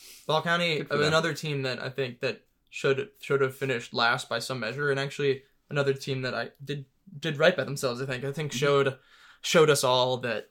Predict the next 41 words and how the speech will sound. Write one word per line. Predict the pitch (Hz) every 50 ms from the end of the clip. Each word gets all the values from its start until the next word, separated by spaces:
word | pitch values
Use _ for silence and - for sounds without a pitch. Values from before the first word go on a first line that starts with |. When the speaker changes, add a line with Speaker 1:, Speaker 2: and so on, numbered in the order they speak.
| _ -
Speaker 1:
like, | 135 117 95 110 - - - - _ _ _ _ - 139
these | - 135 127 127 -
teams | - 143 127 120 120 -
from | - 120
small | 127 - 127 120 117
countries | 120 120 120 123 135 127 123
actually | 104 117 - - 127 120
have | 127 139 117 113 -
something | - 143 139 135 135
to | 131 110
offer. | 107 120 131 - 170 170 175 - - - - -
Speaker 2:
Yeah. | 117 110 104 92 - -
Speaker 1:
Like, | - 135 135 135
we've | 151 139
seen | - 160 151 151
this, | 147 143 143
we're | 147 143
gonna | 139 143
see | - 143 143
this | 135 131
in | 135 131
the | 127
next | 120 117 117 - -
group, | - - 135 135 131 -
too. | - 135 131 131 139 139 - _ _ _ _ -
You | 131
know, | 131
obviously | 127 131 131 131 135 120
never | 127 127 123 127 131 117
been | 120 120 117
in, | 120 120 117 117 120 123 _ _ _ _ _ _ _ -
I | 131
don't | 139 135
think | 143 135
they'd | 143 143 123 -
ever | 113 127 135 127
been | 113 120 123 127
in | 123
Speaker 2:
No | 127 131 139
Speaker 1:
the | -
Speaker 2:
Kosovan | - 147 143